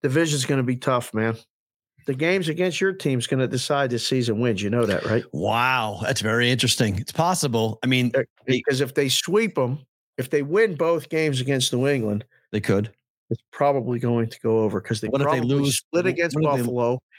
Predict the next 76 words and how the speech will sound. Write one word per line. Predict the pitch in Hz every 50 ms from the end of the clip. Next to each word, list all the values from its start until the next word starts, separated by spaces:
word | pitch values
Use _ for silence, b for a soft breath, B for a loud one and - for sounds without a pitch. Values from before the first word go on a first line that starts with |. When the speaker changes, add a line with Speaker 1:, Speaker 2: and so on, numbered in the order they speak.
| b _ _
Speaker 2:
what | 127 139
if | 147
they | -
Speaker 1:
and | 131 123
Speaker 2:
lose | 156 170 139 -
both | 139 127 113
to | -
Speaker 1:
split | 147 160
Speaker 2:
Buffalo, | 101 98 - 101 92 90
though? | 85 87 85 80 - - _
What | - 127
if | 110
they | 120 113 113 110 - -
sweep | - - 160 165 -
the | -
Patriots | - 151 147 135 143 123 117 -
but | - 110 101
lose | 120 135 135 110
both | - 127 117 113 -
to | 107
Baltimore, | 85 117 123 131 123 - 110 104 104 101 - - -
to, | - 131
to, | 104 104
to | 95 - 101
Buffalo, | 92 113 135 131 - 101 101 101 98 - B B -
then | 127 127
the | 123 113
Speaker 1:
Buffalo | -
and | 120
Speaker 2:
Jets | 127 131 147 123
Speaker 1:
then | 120
split | - - - _ - 127 127
the | - 117 - -
Jets? | - 95 - -
That's | 127 127 127 - - B B B B B B B B -
Speaker 2:
then | 156
Speaker 1:
so | 156
Speaker 2:
the | 139
Jets | 123 151 175 147
Speaker 1:
it | 131
Speaker 2:
series | - 131 117 110 95 80
matters. | 98 98 90 85 80 80
Three | - - 143 180 185
and | 156 127
three | 98 127 180 180 135
is | 110 95
not, | 113 117 113 104 87 - - -
that, | 95 113 113 104 92
that's | 92 117 131 135 -
on, | 135 131 127 120 113 104 - - _ _ -
that's | 147 131 165 - -
an | 110 110
under | 107 127 135 123 110 98
a | 87
pace. | - - 92 85 -
Three | - 139 147
and | 143 117
three, | 131 143 139 113
it's | 98 -
a, | 104 101 -
it's | 98 -
a, | 98 87
it's | 85 92 101
a | 98
pace | - 110 98 -
to | 107 92
go | 90 82 82
under. | 98 120 110 76 60 - - _ _ _ _ _ _ _ _ _ -
Speaker 1:
Three | 151 160
and |
Speaker 2:
Four | 160 127 147
and | 151 151
two | 147 175 208 156 113
is | 101 -
an | 101 98
over. | 90 82 73 64 65 -